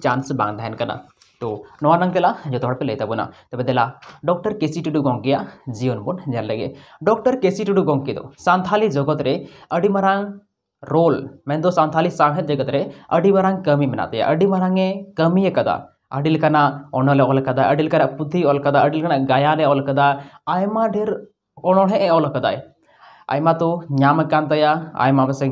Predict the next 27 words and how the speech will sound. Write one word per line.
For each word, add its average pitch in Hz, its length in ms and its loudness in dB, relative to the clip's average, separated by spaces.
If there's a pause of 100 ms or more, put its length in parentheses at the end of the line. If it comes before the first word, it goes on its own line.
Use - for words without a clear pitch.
ᱥᱚᱫᱚᱨ, 139 240 -2
ᱥᱚᱫᱚᱨ 143 320 2
ᱵᱟᱝ 160 140 2
ᱥᱚᱫᱚᱨ 160 240 0
ᱟᱠᱟᱱ 160 160 0
ᱛᱟᱭᱟ, 165 120 2
ᱵᱟᱝ 156 200 0
ᱪᱷᱟᱯᱟ 156 200 0
ᱥᱚᱫᱚᱨ 160 220 0
ᱟᱠᱟᱱ 160 220 0
ᱛᱟᱭᱟ। 165 260 0 (220)
ᱛᱚ - 60 -10
ᱚᱱᱟ 220 260 2
ᱞᱮᱠᱟᱛᱮ 220 440 0
ᱟᱹᱰᱤ 214 180 4
ᱢᱟᱨᱟᱝ 233 280 2
ᱵᱷᱟᱜᱤᱫᱟᱨᱤ 190 500 0
ᱢᱮᱱᱟᱜ 160 240 -2
ᱛᱟᱭᱟ। 110 200 -6 (640)
ᱟᱨᱦᱚᱸ 196 240 2
ᱚᱱᱟ 202 120 2
ᱥᱟᱶ 202 160 4
ᱥᱟᱶᱛᱮ 180 340 2 (460)
ᱟᱭᱢᱟ 196 360 -2
ᱞᱮᱠᱟᱱᱟᱜ 165 380 -2
ᱜᱟᱶᱛᱟ 127 340 0
ᱥᱟᱶᱛᱮ 113 320 -2